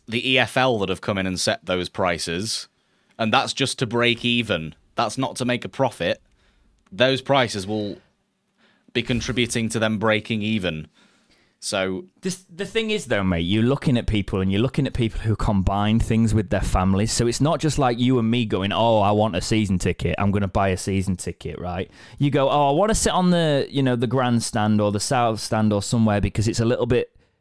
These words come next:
Speaker 2: tamer, in inverted commas, for my kids. So I'm gonna buy a season ticket. That's gonna cost me seven hundred and twenty quid." And then I've got one kid that's under seventeen, so he has to have an under seventeen because he's over eleven or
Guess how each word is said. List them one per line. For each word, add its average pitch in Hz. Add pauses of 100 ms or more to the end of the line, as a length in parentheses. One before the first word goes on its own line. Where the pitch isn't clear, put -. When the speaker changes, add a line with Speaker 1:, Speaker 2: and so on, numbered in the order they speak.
(360)
Speaker 2:
tamer, 110 (140)
in 98
inverted 95
commas, 95
for 107
my 101
kids. 95 (280)
So 123
I'm 131
gonna 151
buy 139
a 123
season 113
ticket. 110
That's 117
gonna 123
cost -
me 123
seven 117
hundred 107
and 107
twenty 107
quid." 90 (340)
And 113
then 117
I've 117
got 123
one 127
kid 120
that's 117
under 123
seventeen, 107
so 104
he 107
has 104
to 117
have 104
an 110
under 104
seventeen 101
because -
he's 101
over 98
eleven 98
or 95